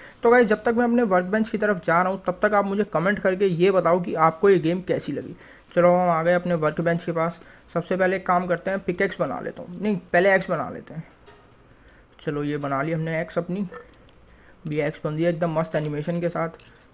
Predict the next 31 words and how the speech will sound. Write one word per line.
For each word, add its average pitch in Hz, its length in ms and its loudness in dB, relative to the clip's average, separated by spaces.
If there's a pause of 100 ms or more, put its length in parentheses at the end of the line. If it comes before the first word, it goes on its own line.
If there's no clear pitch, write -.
(140)
चल 139 120 -10
भाई, 156 120 -2
जल्दी 156 240 -4
बना 143 220 -6
ले। 165 140 0 (1200)
चलो, 156 180 -2
X 165 180 2
तो 196 80 0
बन 175 160 0
गई 196 120 -2
हमारी। 190 340 0
अब 180 120 0
हम 202 120 2
बनाते 180 280 0
हैं 196 80 -2
एक 190 100 -10
पिकैक्स। - 380 -8 (3250)
पिकैक्स 165 320 -2
भी 175 60 2
बना 156 220 0
रहा 160 160 -2
है 160 100 -4
यार, 190 160 0
ये 240 60 0
चिड़ियों 185 400 0
की 220 80 2
आवाज़ 175 280 4
बड़ी 180 160 -2
सही 147 160 -4
लगती - 260 -10
है। - 60 -14